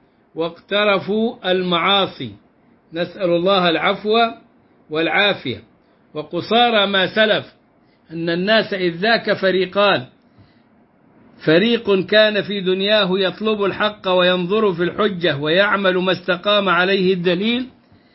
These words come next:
لا يثنيه عن الأخذ به قلة الآخذين ولا قوة المعاندين، وهؤلاء سيطمئنون إلى ما أدركوا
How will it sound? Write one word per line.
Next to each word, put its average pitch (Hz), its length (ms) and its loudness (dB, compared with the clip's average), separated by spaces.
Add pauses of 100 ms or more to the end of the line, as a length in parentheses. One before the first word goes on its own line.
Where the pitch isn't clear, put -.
(240)
لا 180 200 2
يثنيه 214 640 2
عن 196 160 2
الأخذ 190 480 -2
به 202 400 -4
قلة 214 340 -2
الآخذين 190 800 0 (500)
ولا 190 260 4
قوة 214 460 -2
المعاندين، 190 960 -2 (480)
وهؤلاء 202 680 2
سيطمئنون 202 840 -2
إلى 202 360 0
ما 196 220 0
أدركوا 220 500 -2